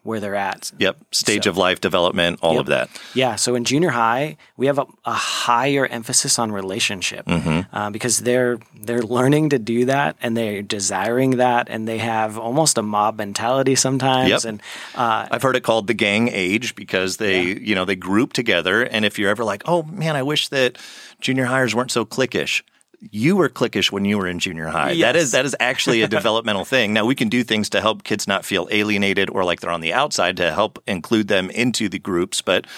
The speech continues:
Speaker 1: Yeah.
Speaker 2: uh, they group together.
Speaker 1: Yeah,
Speaker 2: And they learn
Speaker 1: absolutely.
Speaker 2: through their groups.
Speaker 1: Yes.
Speaker 2: It's, it's through conversations, and it's through,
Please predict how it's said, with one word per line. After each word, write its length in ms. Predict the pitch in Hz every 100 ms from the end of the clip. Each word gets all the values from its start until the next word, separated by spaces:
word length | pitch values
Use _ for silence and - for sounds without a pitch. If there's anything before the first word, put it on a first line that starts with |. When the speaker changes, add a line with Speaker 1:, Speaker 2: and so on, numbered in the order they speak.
| -
Speaker 1:
Yeah. 160 | 92
Speaker 2:
uh, 120 | 85 90
they 120 | 107
group 260 | 120 165
together. 440 | - 143 233 - - -
Speaker 1:
Yeah, 220 | 120 101 - -
Speaker 2:
And 100 | 139
they 80 |
learn 220 | 123 151 247
Speaker 1:
absolutely. 40 |
Speaker 2:
through 100 | 151
their 120 | 104 92
groups. 440 | 80 67 - -
Speaker 1:
Yes. 360 | - 101 - -
Speaker 2:
It's, 220 | - -
it's 220 | - 131
through 140 | - 113
conversations, 840 | 120 110 107 - 110 - 95 85
and 140 | 85 95
it's 120 | -
through, 200 | 117